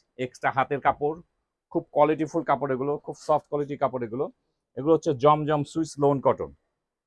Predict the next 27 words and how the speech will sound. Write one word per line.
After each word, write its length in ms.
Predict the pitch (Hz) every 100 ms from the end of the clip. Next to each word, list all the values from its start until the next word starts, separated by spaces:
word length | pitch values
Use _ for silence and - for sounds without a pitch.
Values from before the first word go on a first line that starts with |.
| _ -
এটা 180 | 147
হচ্ছে 240 | 147 147 165
প্যান্টের 360 | 139 131 143
কাপড়, 380 | 147 135 151 170 - _ _ _ _ _ _ _ _ _ _ -
এটা 100 | 139
কিন্তু 160 | 143
খুব 180 | 135 160 -
উন্নত 300 | 151 156 147
মানের 260 | 143 131
প্যান্টের 300 | 127 117 131
কাপড়। 380 | 131 127 143 220 - _ _ _
আর 120 | - 127
এটা 160 | 151
হচ্ছে 200 | 147 -
ওড়না, 380 | 151 131 95 71
বেশ 260 | 80 143 - 123
বড় 200 | 147 147
সাইজের 340 | 139 120 120
ওড়না। 320 | 107 85 69 _ _ _ 92
দেখেন 240 | 87 73 _ _ _ _ _ _ _
ওড়নার 240 | 117 139 139
সাইজগুলো 460 | - 131 120 131
দেখেন, 280 | 110 92 85
কত 180 | 120 127
বড় 260 | 113 127 117
সাইজের 320 | 107 98 92
ওড়না। 220 | 82